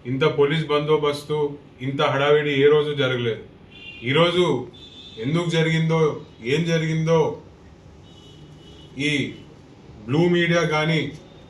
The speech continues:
వైసీపీ నాయకులకు కానీ ఒక అలవాటు అయిపోయింది. ఏది జరిగినా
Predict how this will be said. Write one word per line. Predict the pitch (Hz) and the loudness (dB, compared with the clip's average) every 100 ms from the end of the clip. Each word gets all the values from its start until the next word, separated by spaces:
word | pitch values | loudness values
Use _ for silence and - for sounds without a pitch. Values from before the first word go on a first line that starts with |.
| - 110 | -16 -2
వైసీపీ | 120 151 175 170 170 | 0 2 0 0 0
నాయకులకు | 156 139 151 160 156 | 2 2 2 0 -2
కానీ | 147 147 160 | -2 -2 0
ఒక | 151 | -2
అలవాటు | 131 135 151 147 | 0 2 4 4
అయిపోయింది. | 139 127 113 104 - - - - - - - - - | 2 0 -6 -8 -18 -20 -20 -20 -20 -20 -20 -20 -4
ఏది | 120 175 160 | 2 4 4
జరిగినా | 170 175 175 175 156 | 2 2 2 4 2